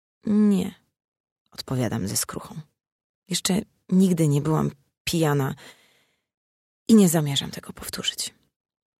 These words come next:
Nie rozumiem, co on tu robi. Zaczyna mi się robić słabo.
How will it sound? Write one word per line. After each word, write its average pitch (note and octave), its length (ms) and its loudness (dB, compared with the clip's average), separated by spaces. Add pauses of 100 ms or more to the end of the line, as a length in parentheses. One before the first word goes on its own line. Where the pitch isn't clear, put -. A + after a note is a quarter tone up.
(480)
Nie G3 200 6
rozumiem, G#4+ 360 6
co - 120 4
on A4+ 120 4
tu B4+ 100 4
robi. D3 400 4 (140)
Zaczyna G#3+ 340 0
mi A3 100 6
się G3+ 160 4
robić A3+ 280 4
słabo. - 440 -2